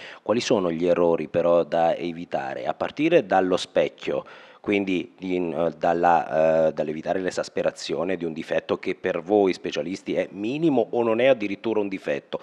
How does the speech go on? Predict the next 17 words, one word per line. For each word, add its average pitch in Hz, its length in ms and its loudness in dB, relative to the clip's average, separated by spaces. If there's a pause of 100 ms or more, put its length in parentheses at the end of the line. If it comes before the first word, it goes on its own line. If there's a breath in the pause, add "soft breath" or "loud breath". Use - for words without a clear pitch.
(240 loud breath)
e 147 100 0
poi 120 220 6
addirittura 92 480 0
quando 87 240 -4
poi 85 160 -4
magari 82 300 -6
si - 160 -10
alza 82 220 -8
la 85 80 -6
cornetta 78 360 -10
oppure 85 240 -6
si, - 180 -8 (280 loud breath)
si - 180 -8
cerca 98 560 0
in 98 260 -2
rete, 92 600 2
no, 101 260 0